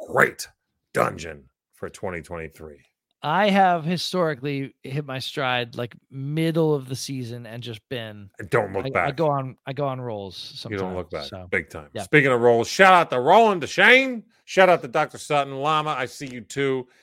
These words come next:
Speaker 1: And everybody else that was here tonight. We really appreciate, appreciate you guys being a part of the community and, uh,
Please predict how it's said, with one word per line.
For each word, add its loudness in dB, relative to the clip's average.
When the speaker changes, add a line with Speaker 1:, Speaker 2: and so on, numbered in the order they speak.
Speaker 1:
And -4
everybody 0
else -2
that -16
was -12
here -6
tonight. -12
We -12
really -6
appreciate, -10
appreciate -8
you -14
guys -6
being -14
a -14
part -6
of -12
the -18
community -10
and, -12
uh, -10